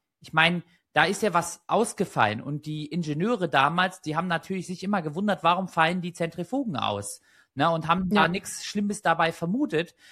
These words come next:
Speaker 1: weil deren Messwerte alle vollkommen normal waren, ne? Ähm,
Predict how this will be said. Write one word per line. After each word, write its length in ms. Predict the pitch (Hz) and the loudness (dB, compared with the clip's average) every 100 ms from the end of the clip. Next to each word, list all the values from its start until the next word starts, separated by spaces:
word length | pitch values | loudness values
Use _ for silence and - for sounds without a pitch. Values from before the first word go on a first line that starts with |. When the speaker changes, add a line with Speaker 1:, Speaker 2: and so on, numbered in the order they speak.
| - | -6
Speaker 1:
weil 180 | - 170 | 4 4
deren 280 | 175 180 160 | 6 0 0
Messwerte 520 | 175 208 190 202 196 | -2 -2 -4 -2 0
alle 200 | 165 196 | 0 -2
vollkommen 420 | - 190 196 196 | -2 -4 0 -2
normal 400 | 190 196 226 247 | 0 2 4 4
waren, 380 | 160 113 110 104 - | 0 -2 -4 -10 -4
ne? 280 | 139 226 _ _ _ _ - | -2 -2 _ _ _ _ -2
Ähm, 460 | 156 151 151 151 | 0 2 0 -8